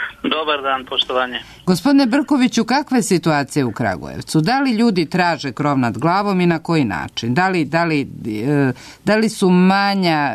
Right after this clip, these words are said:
Speaker 2: manja tražnja i prodaja stanova ili ljudi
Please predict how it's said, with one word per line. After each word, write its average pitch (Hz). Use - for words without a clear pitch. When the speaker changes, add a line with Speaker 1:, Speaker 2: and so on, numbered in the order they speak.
Speaker 2:
manja 160
tražnja 139
i 120
prodaja 135
stanova 127
ili 117
ljudi 120